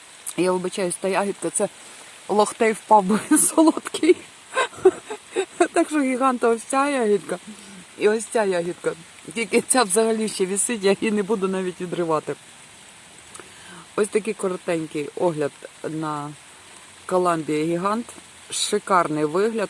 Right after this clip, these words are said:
просто от взяти і фотографувати. Але на смак вона просто оцет. Е, н-, н-, ні,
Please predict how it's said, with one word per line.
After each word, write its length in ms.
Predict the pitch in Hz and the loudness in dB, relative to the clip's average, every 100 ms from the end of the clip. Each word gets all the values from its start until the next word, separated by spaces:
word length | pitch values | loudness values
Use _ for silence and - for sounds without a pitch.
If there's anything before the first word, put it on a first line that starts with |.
| - | -6
просто 440 | 175 175 151 156 | 0 0 0 -2
от 120 | 151 147 - | -2 -6 -10
взяти 400 | 147 175 190 165 | -8 -4 -2 -2
і 80 | 110 | -4
фотографувати. 920 | - 165 160 165 - 170 190 220 160 - - - - - - | -4 -4 -4 -4 -6 -4 -4 -4 -8 -10 -20 -20 -20 -20 -6
Але 480 | - 170 165 180 214 220 - - - - - - | 0 0 0 -2 -4 -8 -16 -20 -20 -20 -20 -10
на 200 | - 175 | -4 -2
смак 460 | 170 - 175 185 - - - - | -2 -4 -4 -4 -6 -20 -20 -12
вона 260 | 160 170 165 | -6 -2 -2
просто 440 | - 185 - 170 - - - - - - - - - - - - - - | -2 -4 -2 -4 -6 -16 -20 -20 -20 -20 -20 -20 -20 -20 -18 -16 -8 -2
оцет. 260 | 151 - - - - - - - - - - - - - - - - - | -2 -4 -12 -20 -20 -20 -20 -20 -20 -20 -20 -20 -20 -20 -20 -20 -20 -10
Е, 80 | 156 | -8
н-, 720 | 151 92 151 147 - 190 165 - 78 - | -6 -8 -8 -8 -6 -6 -6 -12 -20 -12
н-, 140 | 156 - - | -12 -10 -8
ні, 340 | 196 190 156 | -4 -2 -4